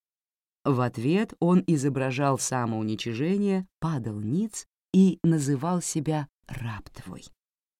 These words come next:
Подурачившись, он демонстрировал мне покупки. «Три имбирных корешка?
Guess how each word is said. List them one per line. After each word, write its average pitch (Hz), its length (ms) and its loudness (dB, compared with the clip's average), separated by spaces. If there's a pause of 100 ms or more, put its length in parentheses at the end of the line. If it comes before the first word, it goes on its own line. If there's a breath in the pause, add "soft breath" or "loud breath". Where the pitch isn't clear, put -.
(400)
Подурачившись, 220 920 0
он 226 240 4
демонстрировал 139 840 4
мне 110 200 -2
покупки. - 580 -14 (1400)
«Три 185 460 2
имбирных 170 720 4
корешка? 156 920 -2